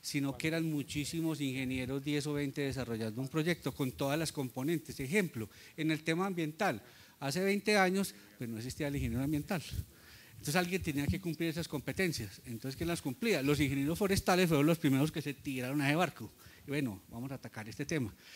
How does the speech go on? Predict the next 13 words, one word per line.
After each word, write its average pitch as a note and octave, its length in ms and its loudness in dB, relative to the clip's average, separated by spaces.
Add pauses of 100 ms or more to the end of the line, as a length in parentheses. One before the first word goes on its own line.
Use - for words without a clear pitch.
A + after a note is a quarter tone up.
(160)
Y G#3 100 -2
empezaron F3 420 -2
a F#3+ 40 0
llegar D#3+ 300 0
otros E3+ 240 -4
ingenieros D3+ 560 0
en D3 120 0
esos C#3+ 180 -4
temas D#3+ 360 -2 (260)
de C#3 80 -2
la A#2+ 140 0
parte B2 220 -6
ambiental. B2+ 460 -2